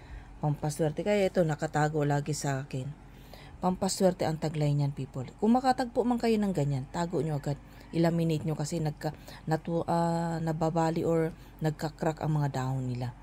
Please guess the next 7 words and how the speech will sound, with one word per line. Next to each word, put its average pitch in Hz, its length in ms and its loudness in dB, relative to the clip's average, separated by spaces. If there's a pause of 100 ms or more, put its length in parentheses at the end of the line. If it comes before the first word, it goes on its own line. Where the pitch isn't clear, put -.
(380)
Ito, 262 400 2 (320)
bihira 226 400 6
ka 240 80 0
rin 233 160 2
makatagpo - 500 -4
nito, 202 220 -2
people. 190 480 -2